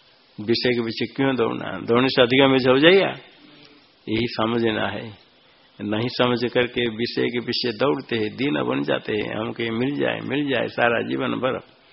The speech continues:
जो मिलने वाला है इच्छा नहीं करने पर ही मिल जाएगा। नहीं मिलने वाला है तो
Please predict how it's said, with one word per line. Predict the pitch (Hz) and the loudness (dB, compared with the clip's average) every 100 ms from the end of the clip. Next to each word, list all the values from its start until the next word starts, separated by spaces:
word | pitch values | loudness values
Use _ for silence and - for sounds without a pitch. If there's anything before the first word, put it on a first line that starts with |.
| - - - _ - _ | -20 -20 -20 _ -20 _
जो | 101 117 | -2 0
मिलने | 113 123 127 131 | 4 4 6 6
वाला | 131 131 135 | 8 8 8
है | 135 156 165 131 | 8 6 6 2
इच्छा | 120 - 123 | -4 0 2
नहीं | 123 127 | 2 0
करने | 135 127 127 | 0 0 0
पर | 131 | 2
ही | 135 | 2
मिल | 131 156 | 4 4
जाएगा। | 156 127 104 92 - - _ _ _ - 110 | 6 6 4 -2 -6 -16 _ _ _ -14 -2
नहीं | 113 127 | 2 4
मिलने | 131 131 131 | 4 6 6
वाला | 135 135 135 | 6 8 8
है | 135 | 6
तो | 135 160 180 | 6 6 6